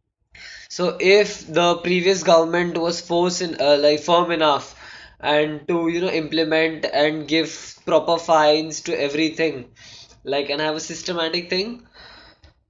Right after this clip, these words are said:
India would have been much, much ahead than it is today. Because people, what they have a mindset that if we litter, what will happen? Nothing. But in Singapore, if you see, littering is a three hundred dollar fine.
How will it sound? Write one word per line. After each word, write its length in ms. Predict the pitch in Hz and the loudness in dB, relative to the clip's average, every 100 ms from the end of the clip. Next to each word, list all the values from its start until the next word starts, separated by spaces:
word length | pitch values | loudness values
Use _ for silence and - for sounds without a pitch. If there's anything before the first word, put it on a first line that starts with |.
| _ | _
India 300 | 147 147 160 | -4 2 4
would 120 | 160 | 4
have 140 | 156 151 | 2 0
been 220 | 156 135 | -4 -4
much, 680 | 117 113 117 131 143 139 - | -8 -6 0 0 0 -4 -8
much 460 | 135 131 131 - - | -4 -4 -4 -6 -6
ahead 1000 | 117 120 120 120 113 110 104 95 95 - 107 | -4 -2 -2 -4 -2 -2 -4 -6 -10 -14 -10
than 180 | 117 | -8
it 100 | 110 | -6
is 220 | 104 101 - | -8 -10 -10
today. 420 | 113 107 104 98 | -8 -6 -6 -6
Because 420 | 120 151 165 165 | -4 0 -2 -2
people, 460 | - 202 196 220 202 | -2 -2 2 2 4
what 220 | 202 165 | 2 4
they 240 | 185 208 | 4 4
have 220 | 190 185 | 4 2
a 80 | 190 | 2
mindset 800 | 185 180 185 175 190 190 185 185 - - - - - _ _ 135 | 0 -4 -4 -6 -2 -2 -2 -8 -14 -20 -20 -20 -20 _ _ -2
that 400 | 151 160 156 - | 2 2 2 -4
if 200 | 165 160 | -6 -2
we 140 | 180 | -2
litter, 720 | 165 160 160 160 160 160 151 - _ | 2 0 6 8 8 6 0 -12 _
what 200 | 151 151 | -2 -2
will 160 | 143 | 0
happen? 580 | 131 123 120 113 101 104 _ | 0 0 -2 -8 -8 -12 _
Nothing. 380 | 127 139 127 117 | -10 -8 -6 0
But 140 | 147 175 | 0 0
in 100 | 175 | -4
Singapore, 460 | 180 170 185 214 | -6 -2 0 0
if 100 | 185 | 0
you 80 | 185 | -2
see, 380 | 175 156 127 123 | -2 -2 -2 -2
littering 420 | 147 160 190 190 | -2 0 0 0
is 140 | 175 | -4
a 60 | 180 | -6
three 240 | 180 170 | -4 -4
hundred 260 | 175 170 165 | -4 -4 -2
dollar 240 | 156 156 | 0 0
fine. 400 | 151 156 139 123 | -2 -2 -2 -4